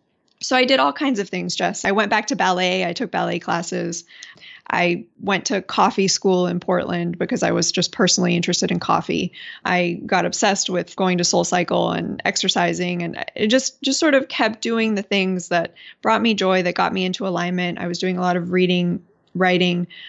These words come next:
and I stumbled onto a book. It's called Designing Your Life. It's by Bill Burnett and, and Dave Evans. And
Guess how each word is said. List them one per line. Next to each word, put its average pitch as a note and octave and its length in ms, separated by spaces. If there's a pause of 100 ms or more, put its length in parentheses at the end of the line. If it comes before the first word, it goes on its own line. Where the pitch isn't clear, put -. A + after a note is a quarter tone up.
(140)
and G#3 160
I G#3+ 80
stumbled G4 400
onto G#3 340
a F3+ 60
book. - 540
It's - 200
called G#3 260
Designing G#3 540
Your F3+ 160
Life. - 640
It's F#3 140
by G3+ 160
Bill G#3 200
Burnett F#3 400
and, F3 240
and F3+ 180
Dave F3+ 240
Evans. E3+ 460
And F3+ 260